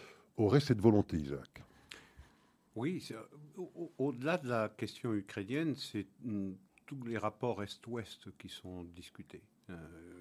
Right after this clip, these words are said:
Speaker 2: qui sont mis sur la table. Vous savez, pour la, pour la Russie, <clears throat> pour Poutine en particulier, il disait, euh, « Le démembrement de l'Union soviétique est la plus grande catastrophe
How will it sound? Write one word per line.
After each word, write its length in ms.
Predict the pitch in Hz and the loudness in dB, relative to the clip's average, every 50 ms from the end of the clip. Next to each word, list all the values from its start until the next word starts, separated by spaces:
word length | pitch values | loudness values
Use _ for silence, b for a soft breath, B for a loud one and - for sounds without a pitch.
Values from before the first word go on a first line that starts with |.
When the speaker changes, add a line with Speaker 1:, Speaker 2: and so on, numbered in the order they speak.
| 90 90 98 - - | -18 -18 -18 -14 -12
Speaker 2:
qui 80 | 104 | -12
sont 160 | - - 104 | -8 -4 -2
mis 140 | 95 101 98 | 0 0 0
sur 200 | 98 - 101 87 | -2 -4 -6 -6
la 140 | 92 92 90 | -6 -8 -8
table. 360 | - 95 85 80 85 87 - b b b b b b b b b _ - | -8 -8 -8 -8 -10 -16 -20 b b b b b b b b b _ -6
Vous 40 | |
savez, 240 | - 113 113 131 147 | -2 2 4 4 4
pour 180 | 143 - 113 107 | 2 0 -2 -2
la, 300 | 101 104 104 98 95 95 - | 0 0 -2 -2 -4 -6 -8
pour 120 | - 104 | -6 -4
la 80 | 98 95 | -4 -2
Russie, 480 | 98 104 101 - - 143 143 147 143 - - - - - - _ | -2 -4 -4 -2 -2 0 0 0 -2 -6 -12 -18 -20 -20 -4 _
<clears throat> 340 | - - 196 160 123 107 101 - | 4 4 6 4 2 0 -4 -8
pour 100 | 95 - | -14 -12
Poutine 340 | - 104 - - 123 107 | -10 -10 -8 -6 -4 -4
en 80 | 98 90 | -4 -4
particulier, 600 | - 92 - - 120 - - 98 92 98 123 131 | -6 -8 -10 -12 -14 -14 -12 -10 -6 -2 -2 -2
il 160 | 123 101 95 | -2 -4 -6
disait, 520 | 92 98 98 92 92 110 127 139 147 143 143 b b b b b b b b b _ _ 101 | -8 -8 -8 -6 -2 0 0 0 0 -2 -6 b b b b b b b b b _ _ -8
euh, « 180 | 98 98 95 90 | -6 -6 -6 -6
Le 80 | 95 98 | -6 -4
démembrement 600 | 95 110 107 113 120 117 98 98 110 107 117 117 | -2 -2 0 0 0 0 -2 -2 -2 -2 -2 -2
de 60 | 107 | -2
l'Union 240 | 98 98 101 107 107 | -2 -2 -2 -4 -4
soviétique 840 | - - 104 90 92 98 95 - - 135 143 143 147 - - - - _ _ _ - | -6 -6 -8 -6 -6 -6 -6 -6 -6 -6 -6 -6 -8 -12 -20 -20 -20 _ _ _ -6
est 200 | 113 117 123 107 | -2 -2 0 0
la 80 | 107 104 | -2 -4
plus 140 | - 113 98 | -4 -4 -4
grande 200 | 110 117 113 - | -4 -4 -4 -6
catastrophe 840 | - 104 - 107 95 - - - 117 110 123 - - - - | -8 -10 -8 -10 -10 -10 -10 -6 -6 -6 -6 -6 -8 -14 -20